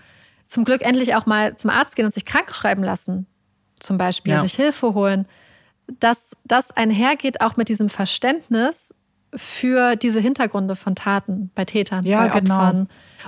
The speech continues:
Speaker 1: Und gleichzeitig auch dieses Wissen um diese Vielschichtigkeit, finde ich,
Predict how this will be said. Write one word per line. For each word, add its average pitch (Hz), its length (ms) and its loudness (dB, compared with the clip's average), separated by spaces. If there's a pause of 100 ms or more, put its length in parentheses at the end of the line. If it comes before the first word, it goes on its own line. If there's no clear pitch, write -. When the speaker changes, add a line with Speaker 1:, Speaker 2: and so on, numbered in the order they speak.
Speaker 1:
Und 226 220 2
gleichzeitig 233 560 0
auch 214 80 2
dieses 202 400 0
Wissen 254 320 0
um 214 180 2
diese 208 240 0
Vielschichtigkeit, 233 1000 -2
finde 208 300 0
ich, 214 140 -4